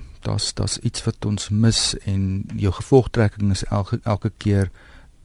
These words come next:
dat jy minderwaardig is en dat jy niks werd is nie. Ehm,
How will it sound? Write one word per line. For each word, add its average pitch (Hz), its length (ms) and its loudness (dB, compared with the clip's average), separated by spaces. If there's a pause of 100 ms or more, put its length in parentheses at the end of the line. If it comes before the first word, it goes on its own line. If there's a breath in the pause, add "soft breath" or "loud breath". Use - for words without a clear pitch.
dat 101 220 2
jy 95 200 2
minderwaardig 90 720 2
is - 240 -8
en 95 140 -2
dat 90 200 -4
jy 98 80 2
niks - 260 0
werd 85 340 0
is - 180 -6
nie. - 160 -10 (680 soft breath)
Ehm, 92 460 0